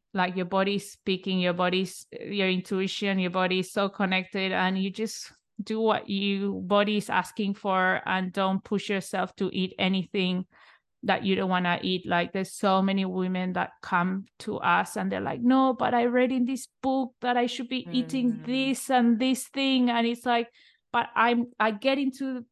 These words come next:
Speaker 1: my meal time, I'm about to eat it, I'm like, bleh," <laughs> like, the
Speaker 2: Yeah.
Speaker 1: nausea, and it's like, your body's saying no,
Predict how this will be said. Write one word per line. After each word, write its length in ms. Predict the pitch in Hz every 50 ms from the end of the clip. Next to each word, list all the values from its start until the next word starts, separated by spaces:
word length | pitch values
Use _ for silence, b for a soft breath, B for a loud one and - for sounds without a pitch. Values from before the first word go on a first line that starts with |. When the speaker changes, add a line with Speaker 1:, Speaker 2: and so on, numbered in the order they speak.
| _ _
Speaker 1:
my 320 | - 214 233 233 233 240 240
meal 280 | 240 262 269 269 254 240
time, 340 | - 269 262 254 247 247
I'm 120 | 240 233 226
about 380 | 214 208 233 233 254 269 262 -
to 100 | 285 262
eat 120 | 254 240
it, 120 | 262 240 226
I'm 160 | 208 202 202
like, 220 | 202 185 156 - -
bleh," 220 | 151 160 156 - 90 - - - _ _ -
<laughs> 180 | - - -
like, 340 | - 220 226 208 - - - - _ 240
the 140 | 214 214 214
Speaker 2:
Yeah. 60 | 214
Speaker 1:
nausea, 420 | 214 220 226 233 226 - - 233 220
and 160 | 214 214 220
it's 200 | 233 240 240 - 254
like, 160 | 233 226 214 - _ _ _ _ _ _ _
your 160 | - 269 269 254
body's 440 | 262 269 269 285 311 302 302 311 -
saying 380 | 262 226 233 247 254 240 226
no, 420 | 226 220 226 254 285 262 208 190